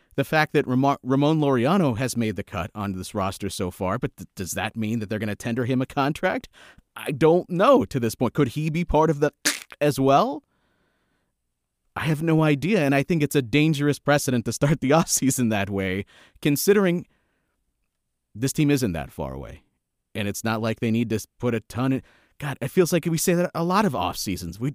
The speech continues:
you, you're not asking for the top free agent. You're asking for a little bit here and there just to fortify the roster, just to make you better in the areas that you're clearly struggling in.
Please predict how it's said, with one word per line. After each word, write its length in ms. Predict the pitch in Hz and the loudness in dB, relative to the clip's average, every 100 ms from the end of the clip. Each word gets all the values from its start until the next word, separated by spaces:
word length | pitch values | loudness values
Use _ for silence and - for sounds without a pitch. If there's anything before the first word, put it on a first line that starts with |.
| - | -4
you, 140 | 131 127 | -4 0
you're 120 | 156 | 4
not 180 | 170 185 | 6 6
asking 380 | 190 226 - 196 | 6 4 2 0
for 120 | 175 | 2
the 80 | 147 | 0
top 260 | - 117 - | 4 2 2
free 200 | 110 90 | -2 -2
agent. 320 | 82 78 73 _ _ _ _ _ | -4 -8 -12 _ _ _ _ _
You're 140 | 127 151 | 0 2
asking 280 | 165 190 170 | 2 0 2
for 120 | 175 | 2
a 40 | |
little 180 | 160 180 | 2 2
bit 160 | 170 135 | 0 0
here 200 | 190 185 | 0 2
and 120 | 156 | 2
there 360 | 180 190 147 127 _ _ _ _ _ _ _ _ _ - | 2 2 0 -2 _ _ _ _ _ _ _ _ _ -8
just 280 | - 175 - | 0 0 0
to 60 | |
fortify 520 | 151 202 190 - 170 165 | 2 4 4 2 0 0
the 120 | 139 | 0
roster, 440 | 151 214 - 113 | 2 2 2 -2
just 200 | 101 165 | -2 -4
to 40 | 127 | 0
make 280 | 135 175 139 | 0 0 -2
you 80 | |
better 500 | 104 160 233 147 - _ _ _ _ _ _ - | -2 0 0 0 -6 _ _ _ _ _ _ -4
in 120 | 139 | 0
the 120 | 139 | 2
areas 360 | 123 180 165 131 | 2 2 2 0
that 180 | 139 - | -2 0
you're 80 | 139 | -4
clearly 460 | - 175 190 151 | 2 4 4 2
struggling 600 | - 139 156 202 104 67 | -2 0 0 2 -4 -6
in. 220 | 60 50 | -12 -16